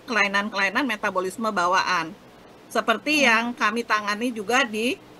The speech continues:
Speaker 1: eh, R S C M ya. Jadi kami juga udah nanganin di R S C M dengan obat-obatan untuk genetiknya itu kami nangani juga di R S C M. Ya,
Speaker 2: Hmm.
Speaker 1: tapi tentu sebagian besar adalah donasi. Jadi saya yang mesti fight cari,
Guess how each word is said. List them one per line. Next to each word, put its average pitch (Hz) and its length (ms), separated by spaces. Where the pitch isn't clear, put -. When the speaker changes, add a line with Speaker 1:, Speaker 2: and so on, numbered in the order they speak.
Speaker 1:
eh, 202 240
R 208 80
S 214 120
C 302 40
M 240 320
ya. 226 160
Jadi 233 240
kami 311 480
juga 240 160
udah 247 160
nanganin 311 520
di 269 80
R 254 200
S - 80
C 254 80
M 240 160
dengan 214 320
obat-obatan 220 880
untuk 226 320
genetiknya 220 680
itu 440 120
kami 339 240
nangani 220 400
juga 247 160
di 208 120
R 190 160
S 196 80
C 226 60
M. 170 220
Ya, 202 160
Speaker 2:
Hmm. 220 240
Speaker 1:
tapi 208 320
tentu 269 320
sebagian 226 560
besar 311 400
adalah 196 480
donasi. 240 720
Jadi 247 480
saya 233 400
yang 254 160
mesti 233 160
fight 247 480
cari, 233 480